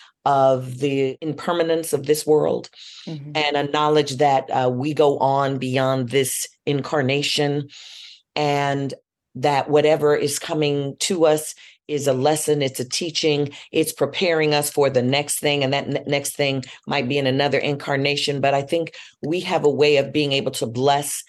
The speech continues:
Speaker 1: whatever comes into our life. That's how we turn it into food and music and cooking. And, and we can laugh about it and make jokes. Like, we turn everything into something beautiful and artful.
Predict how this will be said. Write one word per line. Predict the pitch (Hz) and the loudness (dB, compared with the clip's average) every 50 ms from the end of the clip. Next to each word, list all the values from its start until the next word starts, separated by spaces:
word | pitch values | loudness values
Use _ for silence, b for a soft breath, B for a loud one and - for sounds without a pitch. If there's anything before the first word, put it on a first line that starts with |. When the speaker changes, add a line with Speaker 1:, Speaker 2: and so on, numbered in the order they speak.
| B B B B | B B B B
Speaker 1:
whatever | - 135 147 135 143 147 143 165 156 | 2 2 4 4 4 4 4 2 2
comes | - 160 160 156 156 147 | 2 0 0 0 0 0
into | 156 156 156 - 151 | 0 0 0 2 2
our | 156 156 | 4 4
life. | 156 160 165 | 4 4 2
That's | 196 196 | 0 -2
how | - 240 220 | 0 0 0
we | 202 214 208 196 B B B B B | 2 0 0 -2 B B B B B
turn | - 214 202 190 | -2 0 0 2
it | 190 180 | 2 0
into | 190 185 165 151 | 0 0 0 0
food | - - 202 196 185 196 202 208 202 | 0 2 2 2 2 2 2 2 2
and | 165 139 139 | 2 0 0
music | 143 180 208 208 190 135 180 190 196 - - - B B B B | 0 0 0 0 0 2 2 0 0 0 -4 -12 B B B B
and | - 151 143 135 135 131 131 B B B - | -10 -8 -6 -6 -6 -6 -8 B B B 0
cooking. | - 285 220 - - 202 202 196 196 196 190 | 2 2 2 2 0 0 2 2 2 2 2
And, | 185 165 147 151 147 147 - | 0 0 -2 -4 -8 -8 -6
and | 151 165 170 | -4 -4 -2
we | 165 226 | -2 -2
can | 214 - 175 143 143 | 0 0 2 4 6
laugh | 160 170 175 185 190 190 175 | 6 8 8 8 6 4 2
about | 170 190 185 185 185 | 2 4 6 6 6
it | 202 185 | 4 2
and | 160 151 | 2 2
make | 151 151 143 - - | 2 0 0 -2 -6
jokes. | - - 185 190 196 190 - - - b b b b b b | -2 2 4 4 4 2 0 -8 -16 b b b b b b
Like, | 147 156 165 165 160 165 | 0 2 4 4 4 2
we | 151 151 143 190 247 269 277 262 - | -4 -4 0 2 2 2 2 0 -4
turn | - - - 247 240 214 208 196 185 180 - - - - | -6 -4 -2 0 2 2 2 2 0 0 -4 -2 2 2
everything | 180 170 160 160 160 156 160 - 151 147 139 127 - | 2 2 4 0 0 0 0 -2 -2 -2 -2 -4 -4
into | - 147 147 151 - - 139 | -4 -2 -2 -2 -4 -6 -6
something | 127 - - - - 151 151 139 147 - 143 131 127 123 123 123 B B B B _ _ | -6 -6 -6 -4 -2 -2 -4 -4 -6 -4 -4 -4 -4 -4 -6 -8 B B B B _ _
beautiful | - 127 127 135 156 151 151 - - 127 127 | -10 -8 -6 -4 -2 -4 -2 -2 0 0 0
and | 120 113 - - | 0 -2 -4 -6
artful. | 110 107 - - - - - - | -6 -8 -8 -8 -12 -12 -12 -14